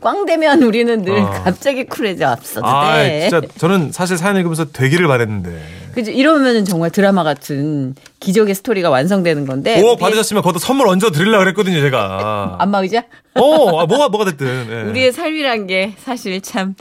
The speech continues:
Speaker 2: 네.
Speaker 1: 늘 이렇게 바람 빠진 풍선처럼 끝날 때가 꽤 있죠.
Speaker 2: 그러게요.
Speaker 1: 오일이사님, 저도 그 복권한테 농락당한 적 있어요.
Speaker 2: 왜요, 왜요?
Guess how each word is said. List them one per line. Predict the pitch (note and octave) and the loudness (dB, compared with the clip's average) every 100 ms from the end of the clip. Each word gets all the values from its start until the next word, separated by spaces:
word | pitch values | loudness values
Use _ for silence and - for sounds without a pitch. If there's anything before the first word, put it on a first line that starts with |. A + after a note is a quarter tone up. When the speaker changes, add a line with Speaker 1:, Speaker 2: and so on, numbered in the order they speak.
| A#2 | -10
Speaker 2:
네. | F#2+ | -4
Speaker 1:
늘 | G3 | -2
이렇게 | G#3 F#3+ G3+ G3 - _ | -2 -4 -4 -6 -6 _
바람 | - G#3 A3 | -2 0 2
빠진 | A3 G#3 G#3+ | 0 0 -2
풍선처럼 | C4+ D#4+ D#4 C#4+ A3 | 0 0 -2 -4 -4
끝날 | B3 C4 | -4 -4
때가 | B3 G3 F3+ F#3+ - | -2 -4 -2 -4 -6
꽤 | A#3+ | -4
있죠. | A3+ - D3 C#3 D3 D3 | -4 -4 -4 -2 -4 -6
Speaker 2:
그러게요. | - A#2 G2+ F#2+ F2+ - | -8 -8 -6 -6 -10 -6
Speaker 1:
오일이사님, | - B3+ E4+ F4 B3+ A#3+ B3 G#3+ E3 C#3+ - - _ _ _ _ | 2 4 4 4 2 2 2 2 -2 -6 -10 -20 _ _ _ _
저도 | - - G#3 | -12 -6 -4
그 | G#3 A3 | 0 0
복권한테 | - A3+ A3 B3 A3+ A3 A3 | 0 -2 2 2 2 2 0
농락당한 | G3+ A3 A#3 A3+ G#3+ G3+ F#3+ | 2 2 2 0 -2 0 -2
적 | F3+ | -2
있어요. | F#3 F#3+ G3+ F#3+ F#3+ | -4 -4 -2 2 2
Speaker 2:
왜요, | F#3+ | 4
왜요? | C#3+ A2+ | 4 2